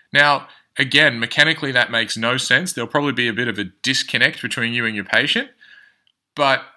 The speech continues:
what it taught me is that treating completely random areas of the body could still have a potential positive effect on the painful area.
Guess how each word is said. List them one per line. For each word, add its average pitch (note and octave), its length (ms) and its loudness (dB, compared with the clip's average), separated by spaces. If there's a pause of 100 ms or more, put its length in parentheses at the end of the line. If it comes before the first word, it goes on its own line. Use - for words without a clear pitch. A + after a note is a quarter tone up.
(180)
what E3+ 240 2
it - 160 -2
taught E3+ 360 -2
me B2 340 -6
is B2+ 240 -6
that C3+ 240 -4
treating D#3+ 440 -2
completely D#3+ 600 -4
random C3+ 420 4
areas A#2+ 460 2
of G2 100 -6
the G#2 80 -4
body G#2+ 480 -2 (260)
could B2+ 160 -8
still C#3+ 220 -2
have C3+ 160 0
a B2+ 60 -4
potential A#2+ 500 -4
positive A2 560 -6
effect - 560 -6 (300)
on A2 380 -4
the G#2+ 120 -8
painful A#2+ 500 0
area. E2+ 420 -6